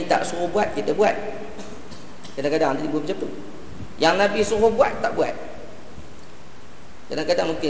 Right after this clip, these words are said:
kat masjid ni pun saya kena cek juga. Kadang-kadang ada macam kitab, kalau ma-, mungkin ada yang perasan kitab Majmu' Syarif. Pernah dengar tak? Majmu' Syarif, kitab Majmu' Syarif. Masjid ni tak ada lagi.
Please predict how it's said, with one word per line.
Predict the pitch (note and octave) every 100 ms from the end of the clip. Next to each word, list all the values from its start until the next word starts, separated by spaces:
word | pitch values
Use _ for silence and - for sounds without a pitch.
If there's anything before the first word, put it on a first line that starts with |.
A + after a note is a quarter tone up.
| C#3
kat | -
masjid | C#3+ - C#3+
ni | D3
pun | C#3+ C#3+
saya | C#3 C3+
kena | C#3+ C#3+ C3+ - - -
cek | B2+ -
juga. | C3+ - C3 -
Kadang-kadang | C#3 C3 C3 C#3 C3+
ada | C3+
macam | C3+ C3
kitab, | B2+ A2+ - -
kalau | C3
ma-, | B2+ B2+ -
mungkin | C3 C3+ C#3+
ada | C3
yang | C3 B2+
perasan | C3 B2+ C3 -
kitab | - - -
Majmu' | B2+ B2+ C3 C3
Syarif. | - C#3 B2+ G#2 -
Pernah | C#3+ D3
dengar | B2 -
tak? | - - - - - - - - - - - - - - - - - - - - - C3
Majmu' | B2+ C#3+ D3+
Syarif, | C#3+ D3 A2+ -
kitab | C#3+ D3+ -
Majmu' | C3+ C3 -
Syarif. | C#3+ C#3+ A2+ - - - - - - - - - - - - - -
Masjid | C3 C#3 C#3+
ni | D3+
tak | A#2+
ada | B2
lagi. | A2+